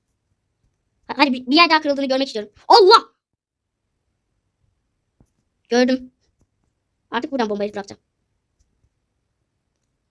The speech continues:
Pusula. Bu ne? Oğlum burayı patla-,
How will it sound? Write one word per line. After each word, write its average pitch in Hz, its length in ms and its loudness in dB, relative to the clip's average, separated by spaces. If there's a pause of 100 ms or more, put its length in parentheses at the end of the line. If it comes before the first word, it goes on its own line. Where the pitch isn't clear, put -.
(100)
Pusula. - 400 -14 (580)
Bu 214 80 -18
ne? 208 120 -16 (1700)
Oğlum 226 220 -4
burayı 240 200 2
patla-, 254 260 0